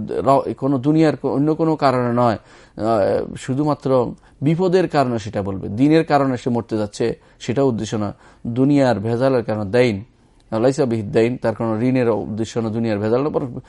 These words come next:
বিপদের কারণে। এত বিপদ মানুষের মাথার উপর আসবে যে মানুষ মৃত্যুকে বেশি গুরুত্বপূর্ণ মনে করবে। এটা, এটা এই জন্য হয় যে মানুষ সাধারণত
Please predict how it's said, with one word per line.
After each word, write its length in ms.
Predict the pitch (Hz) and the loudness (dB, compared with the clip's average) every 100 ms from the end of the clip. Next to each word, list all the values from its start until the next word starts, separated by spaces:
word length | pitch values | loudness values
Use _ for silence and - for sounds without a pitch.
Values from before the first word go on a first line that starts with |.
| _ 147 | _ -2
বিপদের 440 | 165 185 156 127 | 0 2 4 4
কারণে। 300 | 117 98 95 - | 2 -4 -4 -2
এত 280 | 175 - | -2 0
বিপদ 500 | 190 165 143 175 190 | 0 2 2 2 2
মানুষের 300 | 131 127 135 | 0 -2 -2
মাথার 260 | 123 104 120 | -2 -2 -2
উপর 160 | 117 110 | -2 -2
আসবে 340 | 104 110 120 - - - - | -2 -2 -4 -6 -20 -12 -2
যে 100 | 113 | 2
মানুষ 360 | 113 123 113 | 2 0 -2
মৃত্যুকে 580 | - 107 - 104 113 107 - | -4 -4 -4 -2 0 -2 -4
বেশি 440 | - 104 110 104 - | -8 -4 -4 -4 -4
গুরুত্বপূর্ণ 560 | 110 107 - 101 101 101 98 | -4 -4 -4 -6 -4 -4 -4
মনে 180 | 101 | -6
করবে। 320 | 98 98 90 - - - - - | -4 -8 -8 -14 -18 -20 -18 -2
এটা, 360 | 156 190 180 123 - | 0 4 2 0 -4
এটা 180 | 135 156 | -2 2
এই 140 | 160 | 2
জন্য 240 | 180 170 | 2 0
হয় 240 | 113 101 101 | 0 0 -2
যে 80 | 107 | -2
মানুষ 240 | 127 151 | -4 -4
সাধারণত 580 | 151 156 156 - 165 | -6 -4 -6 -4 -4